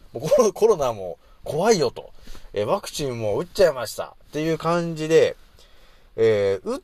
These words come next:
たことにして、その羊の群れで、えー、一緒に、その羊の皆さんに扮してる方が一番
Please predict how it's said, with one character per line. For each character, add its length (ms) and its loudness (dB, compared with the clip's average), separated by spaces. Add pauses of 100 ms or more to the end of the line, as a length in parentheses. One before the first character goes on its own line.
(180)
た 160 6
こ 160 -2
と 160 2
に 140 -6
し 120 -10
て、 380 0 (320)
そ 100 -14
の 140 -4
羊 420 -4
の 200 2
群 160 2
れ 220 6
で、 380 0 (540)
え 520 0
ー、 60 -4
一 80 -6
緒 300 -4
に、 340 -6 (680)
そ 180 -10
の 100 -4
羊 360 -6
の 80 0
皆 200 2
さ 200 -2
ん 80 -4
に 100 -2
扮 380 -2
し 140 -4
て 160 0
る 360 2 (640)
方 280 2
が 240 -2
一 260 -6
番 440 0